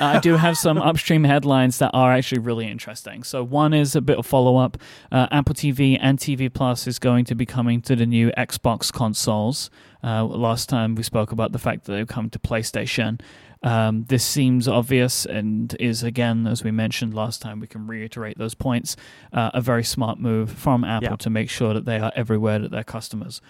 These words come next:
Speaker 1: would wanna watch their content.
Speaker 2: Mm-hmm.
Speaker 1: Uh, Jon Stewart has signed a, uh, well, it's appearing that he is going to sign,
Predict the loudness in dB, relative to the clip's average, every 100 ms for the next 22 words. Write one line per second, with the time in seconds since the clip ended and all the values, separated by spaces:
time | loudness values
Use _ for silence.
0 | _ -10 -8 -8 -6 -8 -8 -12 -14 -14
1 | -14 -14 -16 -18 -20 _ _ _ _ _
2 | _ _ _ _ _ _ _ _ -20 _
3 | -12 -10 -6 -4 -4 -4 -6 -8 0 2
4 | 2 0 -2 -2 2 2 0 -10 -12 -14
5 | _ _ _ -4 0 2 4 4 4 2
6 | -2 -4 0 2 2 0 -2 -4 -4 -2
7 | 2 2 2 -2 -4 -4 -4 -2 2 2
8 | 2 0 -2 -6 -4 -4 -4 0 4 4
9 | 4 0 -4 -2 0 2 0